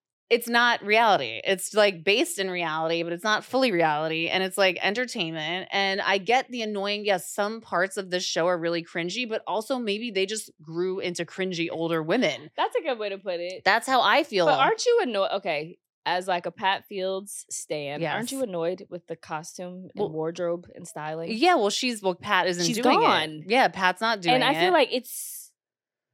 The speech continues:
Speaker 2: it's, it makes me sad.
Speaker 1: Yeah.
Speaker 2: Because I'm like, this is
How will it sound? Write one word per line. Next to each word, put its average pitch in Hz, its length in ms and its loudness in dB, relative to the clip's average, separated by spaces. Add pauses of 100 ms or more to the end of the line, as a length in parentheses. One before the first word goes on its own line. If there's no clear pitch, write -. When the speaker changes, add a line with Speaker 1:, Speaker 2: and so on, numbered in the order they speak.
(800)
Speaker 2:
it's, - 280 -8 (720)
it 247 140 0
makes 370 220 2
me 392 80 4
sad. 269 580 2
Speaker 1:
Yeah. 160 280 2 (540)
Speaker 2:
Because 330 240 2
I'm 330 120 4
like, 311 380 0 (720)
this 220 320 -2
is 262 320 -8